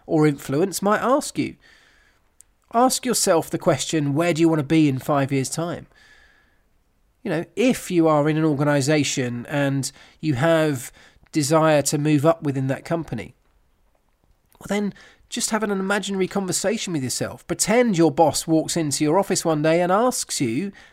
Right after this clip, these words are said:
the exact question that Martin Whitmarsh asked me. What are you gonna say?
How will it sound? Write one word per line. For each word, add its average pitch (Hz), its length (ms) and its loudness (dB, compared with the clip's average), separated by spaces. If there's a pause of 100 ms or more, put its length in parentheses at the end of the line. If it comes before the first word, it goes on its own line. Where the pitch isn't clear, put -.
(140)
the 190 120 0
exact 190 460 -4
question - 440 0
that 185 100 -4
Martin 165 380 0
Whitmarsh 160 420 -2
asked 196 260 -4
me. 254 300 -6 (840)
What 208 260 -2
are 254 40 0
you 254 100 0
gonna 240 180 0
say? 240 500 -4